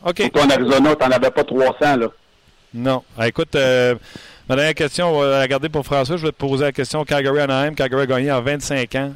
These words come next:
Speaker 1: avec un petit Bouddha dans le vestiaire, puis ben, Mike Smith qui a fait quarante que carré, mais on se jasera ça en de-,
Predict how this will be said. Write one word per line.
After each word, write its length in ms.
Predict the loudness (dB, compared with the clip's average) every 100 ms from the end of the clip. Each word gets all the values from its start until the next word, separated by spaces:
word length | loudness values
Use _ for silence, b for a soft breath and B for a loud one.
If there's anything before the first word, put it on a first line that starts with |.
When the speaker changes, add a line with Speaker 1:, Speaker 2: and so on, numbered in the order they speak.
| -10
Speaker 1:
avec 280 | -4 -4 -4
un 100 | -6
petit 160 | -8
Bouddha 280 | -8 -2 0
dans 100 | 0
le 60 | -2
vestiaire, 460 | -4 -2 -2 -2
puis 100 | -4
ben, 220 | -4 -4
Mike 220 | -2 -4 -4
Smith 180 | -10 -8
qui 60 |
a 60 | -8
fait 100 | -4
quarante 240 | -2 -2
que 100 | -4
carré, 280 | -4 -2 -2
mais 100 | -4
on 320 | -4 -4 -6
se 60 | -2
jasera 340 | -2 0 -2
ça 140 | -2 -2
en 40 |
de-, 120 | -4